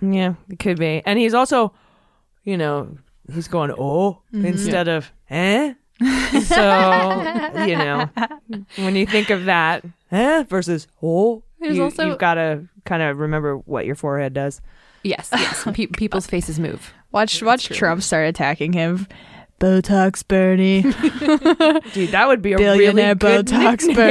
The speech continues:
Speaker 2: Bernie." <laughs>
Speaker 1: That would be a one. That would be a better nickname than whatever. I don't even think he has a nickname for, for Bernie.
Speaker 2: Yeah,
Speaker 3: He
Speaker 2: I don't
Speaker 3: doesn't, does he?
Speaker 2: I don't know. I
Speaker 3: Everyone
Speaker 2: don't
Speaker 3: else,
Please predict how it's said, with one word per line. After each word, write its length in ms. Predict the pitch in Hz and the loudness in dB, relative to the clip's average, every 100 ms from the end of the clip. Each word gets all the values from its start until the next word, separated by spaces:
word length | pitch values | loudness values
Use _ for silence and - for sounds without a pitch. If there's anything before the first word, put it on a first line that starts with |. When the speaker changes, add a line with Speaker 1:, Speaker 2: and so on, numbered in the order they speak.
| 247 240 277 285 294 | 6 4 4 4 2
Speaker 2:
Bernie." 320 | 330 - 349 | -4 0 -2
<laughs> 20 | - | 0
Speaker 1:
That 160 | 226 | 2
would 100 | 320 | 2
be 80 | 349 | 4
a 100 | 320 | 2
one. 380 | 214 175 202 202 185 | 0 -2 0 0 -2
That 180 | 202 233 | 0 0
would 100 | 254 | 0
be 120 | 214 | 0
a 80 | 202 - 165 | -2 -4 -2
better 300 | 180 180 190 | 0 2 0
nickname 500 | 185 180 190 170 160 | 0 -2 -2 0 0
than 140 | 160 | 0
whatever. 320 | 165 156 160 143 | 0 0 -2 -2
I 120 | 160 | 0
don't 160 | 196 | 0
even 200 | 190 170 | 0 -2
think 160 | 165 160 | -6 -6
he 60 | 156 | -6
has 220 | 151 156 | -4 -4
a 40 | |
nickname 400 | 156 139 151 147 | -4 -6 -6 -6
for, 300 | 143 147 147 - | -6 -6 -8 -10
for 140 | - | -10
Bernie. 380 | 147 147 147 151 156 | -6 -4 -4 -6 -4
Speaker 2:
Yeah, 420 | 185 180 156 156 | -2 0 0 -2
Speaker 3:
He 40 | - | -2
Speaker 2:
I 60 | |
don't 140 | 220 269 | 0 0
Speaker 3:
doesn't, 180 | 254 220 | 0 0
does 200 | 294 370 | 0 -2
he? 220 | 208 - | -4 -4
Speaker 2:
I 140 | 196 - | -6 -2
don't 220 | 427 415 | 0 2
know. 160 | 427 440 | 2 2
I 40 | 415 | 2
Speaker 3:
Everyone 220 | 403 359 | 2 2
Speaker 2:
don't 60 | 381 | 0
Speaker 3:
else, 160 | 392 | -4